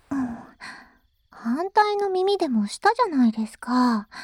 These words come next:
だから当然、こっちの耳にもするに決まってますよ。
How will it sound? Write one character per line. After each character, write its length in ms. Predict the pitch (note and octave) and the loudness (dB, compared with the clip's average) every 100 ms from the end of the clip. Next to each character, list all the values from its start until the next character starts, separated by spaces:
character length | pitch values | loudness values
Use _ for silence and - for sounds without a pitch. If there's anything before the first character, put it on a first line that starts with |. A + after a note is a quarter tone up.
| - - _ _ _ _ | -20 -20 _ _ _ _
だ 160 | G#3+ A#3 | -2 0
か 160 | B3 A3+ | -2 -6
ら 220 | F#3 D#3+ _ | -6 -10 _
当 220 | A3 C4+ | -6 -2
然、 320 | D4+ D#4 C#4 - - _ - | 0 0 -2 -10 -20 _ -12
こ 140 | - | -2
っ 40 | C#4 | -2
ち 220 | - E4 | -2 -4
の 140 | E4+ | -2
耳 280 | E4 E4+ F#4 | -2 -2 -2
に 120 | F4 | 0
も 160 | B3 F#3+ | 0 -2
す 180 | - B3+ | -4 -2
る 100 | D#4+ | 0
に 180 | D#4+ A3 | 0 -2
決 160 | - | 0
ま 140 | B3 G4 | -2 -2
っ 40 | |
て 160 | - A4 | -2 -2
ま 60 | B4 A#4+ | 0 0
す 80 | |
よ。 120 | G4 | -2